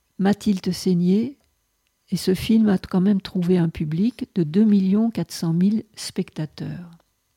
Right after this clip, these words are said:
Il a été tourné dans le Vercors, donc les décors sont magnifiques. C'est un hommage à une vie champêtre, calme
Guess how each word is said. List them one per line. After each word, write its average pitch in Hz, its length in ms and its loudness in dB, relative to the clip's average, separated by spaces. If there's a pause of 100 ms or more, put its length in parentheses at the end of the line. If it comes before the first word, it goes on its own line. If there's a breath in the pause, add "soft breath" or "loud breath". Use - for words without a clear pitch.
(760 soft breath)
Il 202 120 2
a 240 60 4
été 247 200 2
tourné 226 360 2
dans 190 140 2
le 185 100 2
Vercors, 170 760 -4 (1120)
donc 156 200 -8
les 190 120 0
décors 190 380 0
sont - 180 -4
magnifiques. 175 680 -2 (220)
C'est 202 280 0
un 214 160 4
hommage 226 400 4
à 208 80 2
une 190 160 2
vie 202 160 4
champêtre, 190 720 -2 (120)
calme 208 380 2